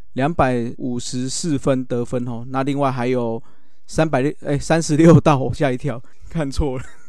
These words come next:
<laughs> 整体打击率是两成八三，O B P上垒率是点三五四，长打率是点五一四，哦，这个是接近三四五的成绩，然后那O P S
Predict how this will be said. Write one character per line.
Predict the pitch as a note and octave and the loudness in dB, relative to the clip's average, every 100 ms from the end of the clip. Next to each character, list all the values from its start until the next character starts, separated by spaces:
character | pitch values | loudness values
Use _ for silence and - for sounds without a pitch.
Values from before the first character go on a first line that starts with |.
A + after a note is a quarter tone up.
| - - - | -12 -8 -8
<laughs> | - - - - - - | -8 -12 -12 -12 -12 -2
整 | C3+ | 0
体 | D#3 | 2
打 | D3 | 2
击 | B2+ C#3 | 2 2
率 | D3+ | 2
是 | C#3 D3+ D3 C3+ - - - | 4 4 4 0 -4 -10 -8
两 | A#2+ B2+ | -4 0
成 | C#3 C3+ | 2 4
八 | D3 | 4
三 | D3 C#3 C3+ C3 - - - - | 4 2 0 -6 -10 -12 -12 -4
，O | D3 | 0
B | C#3+ D#3 | 2 2
P | D3+ D3+ | 0 -2
上 | C#3+ D3+ | -2 0
垒 | B2+ | 2
率 | C#3 | 2
是 | C3 C#3 C3 B2+ - - - - | 2 0 0 -4 -8 -12 -12 -4
点 | C3 B2 | -2 0
三 | C#3+ D3 | 0 0
五 | A#2+ | -2
四， | A#2 C3 | -4 -4
长 | C3+ C3+ | -2 -2
打 | B2 | 0
率 | C3 C3 | 0 -2
是 | C#3 B2+ | -4 -4
点 | B2+ A2+ B2 | -4 -4 -6
五 | C3 B2 | -4 -4
一 | D3+ | -2
四， | D3 D3+ A#2+ - | -2 -2 -4 -6
哦， | - A#2 A2+ | -6 -6 -4
这 | C#3+ | -2
个 | C3 | -2
是 | C#3 C3 B2+ - - - | 0 -2 -4 -10 -10 -4
接 | C#3+ | -2
近 | C#3+ D3 | 0 -2
三 | C3+ C3 | -2 -4
四 | C3+ B2+ | -4 -4
五 | A2+ F#2 | -4 -6
的 | G#2 G#2+ A2 | -4 -4 -6
成 | - A#2+ | -4 -4
绩， | B2 B2 | -4 -6
然 | A2 | -4
后 | B2 A#2 - - - - | -4 -6 -8 -12 -12 -10
那 | B2+ B2+ | -2 0
O | D3 D#3 | 2 4
P | D#3 D#3 | 6 4
S | D3+ C#3 | 4 -2